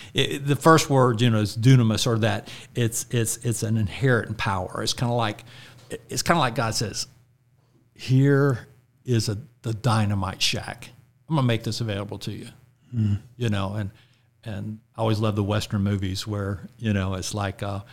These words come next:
Speaker 1: you know, some cowboys get hold of some dynamite, you know, and
Speaker 2: <laughs> It's
Speaker 1: there's a
Speaker 2: always, like,
Speaker 1: bunch of
Speaker 2: those sticks with
Speaker 1: Oh, yeah,
Speaker 2: the
Speaker 1: and they
Speaker 2: Mm.
Speaker 1: light 'em, and there's a bunch of people shooting out. There's a sharpshooter up on top of the building shooting,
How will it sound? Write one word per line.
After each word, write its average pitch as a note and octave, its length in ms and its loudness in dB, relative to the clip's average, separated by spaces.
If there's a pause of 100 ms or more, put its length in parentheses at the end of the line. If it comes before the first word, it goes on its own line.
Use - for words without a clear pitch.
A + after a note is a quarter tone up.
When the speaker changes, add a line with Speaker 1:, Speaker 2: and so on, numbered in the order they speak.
(420)
Speaker 1:
you C3 120 -2
know, G2+ 80 2
some G#2+ 200 2
cowboys G#2 480 2
get G#2+ 120 0
hold G#2 180 2
of G2 40 -2
some G2 160 -2
dynamite, G2 600 0 (240)
you F3 100 10
know, G#2 240 4
and A2 160 6 (100)
Speaker 2:
<laughs> - 40 -14
It's - 80 -16
Speaker 1:
there's D#3 160 8
a - 20 10
Speaker 2:
always, D#3 140 12
like, C#3 160 12
Speaker 1:
bunch - 60 0
of C3+ 80 10
Speaker 2:
those A#2 100 2
sticks - 560 2
with C3 80 6
Speaker 1:
Oh, G#3 80 10
yeah, F3 200 8
Speaker 2:
the C3 60 4
Speaker 1:
and D3 80 6
they C3+ 100 6
Speaker 2:
Mm. A#2+ 60 8
Speaker 1:
light C3 300 8
'em, B2+ 100 6
and B2 80 6
there's A#2+ 140 8
a A2 40 2
bunch C3 200 6
of - 40 -6
people A#2+ 200 4
shooting B2+ 280 6
out. A#2 120 2
There's B2 180 2
a G2+ 80 0
sharpshooter B2 640 6
up A#2 160 4
on A2+ 80 2
top A#2+ 260 2
of B2 60 0
the B2 40 2
building A#2 220 4
shooting, A#2 260 -2